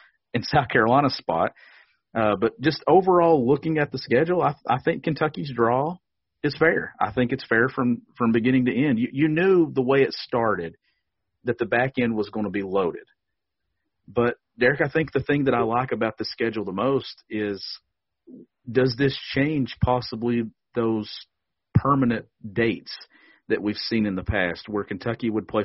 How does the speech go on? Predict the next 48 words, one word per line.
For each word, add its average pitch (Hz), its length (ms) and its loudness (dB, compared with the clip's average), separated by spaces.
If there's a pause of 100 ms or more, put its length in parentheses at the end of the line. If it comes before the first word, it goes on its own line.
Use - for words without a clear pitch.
(100)
Florida 101 440 -2 (440)
in 107 120 -4
early 104 280 2
September? 98 760 -4 (440)
Does 117 180 -2
this 131 180 0
maybe 139 280 0
flip 139 340 -2
it 139 100 -4
back 123 240 -4
to 120 80 -8
how 135 140 0
it 131 100 0
was 127 300 0
in 104 100 -4
the 92 60 -4
nineties 85 480 -6 (180)
and 98 340 -8 (100)
eighties 90 400 -4
where 98 180 -4
Kentucky 120 480 -4
would 120 220 -2
get 113 280 0
Florida? 123 440 0 (240)
'Cause 117 200 -4 (120)
if - 160 -10
Kentucky's 139 440 -2
going 123 300 0
to 107 80 -2
Florida 117 340 0
in 107 60 -2
November 104 340 -4
this 131 200 -4
year, 92 120 0
I 110 40 -4
think 131 140 -2
it'd 107 100 -4
be 101 80 -4
cool 131 220 0
to 120 60 -2
see 104 160 -6
Florida 110 360 -2
come 107 180 -4
to 98 80 -2
Lexington 95 500 -6
in 95 160 -6
the 87 100 -6
cold 117 520 0